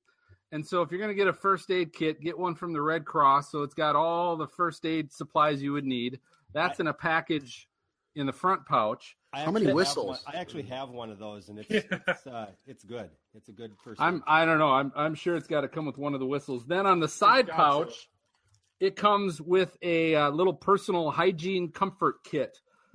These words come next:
Speaker 1: So this thing's got your, uh, soap, shampoo, toothbrush, toothpaste,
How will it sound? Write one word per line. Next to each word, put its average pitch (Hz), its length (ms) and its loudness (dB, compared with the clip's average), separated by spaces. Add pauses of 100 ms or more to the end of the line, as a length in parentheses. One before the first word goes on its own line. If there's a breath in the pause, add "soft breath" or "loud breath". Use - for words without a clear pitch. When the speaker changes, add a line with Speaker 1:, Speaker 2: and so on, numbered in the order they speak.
(180 soft breath)
Speaker 1:
So 170 160 0
this 190 240 0
thing's 185 280 0
got 175 380 2
your, 160 560 0
uh, 143 160 6
soap, 190 360 0
shampoo, 175 580 0
toothbrush, 180 640 -2
toothpaste, 170 880 -4